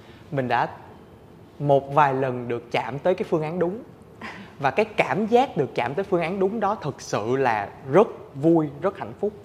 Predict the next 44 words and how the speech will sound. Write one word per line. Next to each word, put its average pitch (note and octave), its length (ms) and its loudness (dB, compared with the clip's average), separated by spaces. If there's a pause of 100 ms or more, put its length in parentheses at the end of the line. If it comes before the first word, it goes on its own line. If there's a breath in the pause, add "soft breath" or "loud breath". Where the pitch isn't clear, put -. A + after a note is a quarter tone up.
(400 loud breath)
Và C3+ 80 0
nó D3+ 140 2
đẩy D3 280 0
mình D#3 260 4
đi D3+ 260 0 (400)
xa D#3+ 420 2
hơn, D#3 300 0
nó F#3 80 -2
cho E3 180 0
mình A#2 300 -6 (360 loud breath)
động B2 260 0
lực B2+ 180 0
để D3 100 -2
học D3 240 -2
giỏi A2+ 280 -2
hơn, E3 360 -2
nó E3 80 -2 (360)
cả, C3 180 0 (240)
nó G3 120 4
cho F#3 180 8
mình C#3+ 180 0
cái F3+ 140 -2
cảm C3 240 -6
thấy F3+ 140 0
là F#3 60 0
mình A#2+ 380 -6
đang D3 240 -2
tiến G3 300 0
bộ B2+ 260 -4
hơn D3+ 160 -4
rất F#3 100 -6
là D#3 80 -6
nhiều. A#2+ 280 -8 (680 loud breath)
Chắc A3+ 300 2
chắn A3+ 420 2 (340)
em E3+ 160 4
sẽ F#3 60 0
không F3 220 2
nói F3+ 120 0
hiện C3 200 -2
giờ C3+ 80 0
mình A#2+ 160 -8
đang C#3+ 220 -4
đúng, E3 260 -2